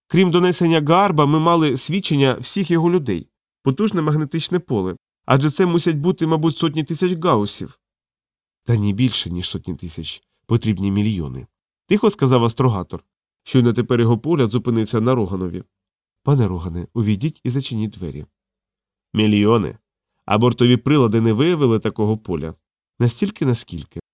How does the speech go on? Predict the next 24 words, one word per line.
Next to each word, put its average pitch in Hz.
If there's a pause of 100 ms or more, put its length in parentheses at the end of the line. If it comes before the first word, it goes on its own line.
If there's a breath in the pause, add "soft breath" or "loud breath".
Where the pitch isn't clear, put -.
(140)
заперечив 104
Горпах. 92 (320)
«Якби 110
воно 120
було 117
сконцентроване 113
в 104
дуже 117
великому 113
просторі, 104 (380)
м, 127
якби 131
мало, 120
скажімо, 110
такий 117
об'єм, 110
як 110
цей 110
глобус, 95 (320)
і 127
якби 120
було 117
ззовні 110
екрановане». 110